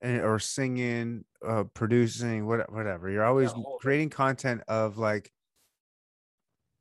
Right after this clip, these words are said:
Speaker 1: I would say right-wing, conservative, and then mix in with conspiracy theory. But, but,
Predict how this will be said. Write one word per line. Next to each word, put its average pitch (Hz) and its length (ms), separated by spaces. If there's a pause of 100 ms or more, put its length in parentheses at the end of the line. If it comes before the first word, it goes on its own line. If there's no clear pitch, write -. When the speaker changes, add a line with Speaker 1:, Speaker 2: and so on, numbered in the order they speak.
(280)
Speaker 1:
I 131 60
would 135 180
say 123 240
right-wing, 117 1200 (1800)
conservative, 120 1400 (580)
and 120 200
then 117 300
mix 120 280
in 117 100
with 107 180
conspiracy 139 640
theory. 117 260
But, 117 240
but, 139 160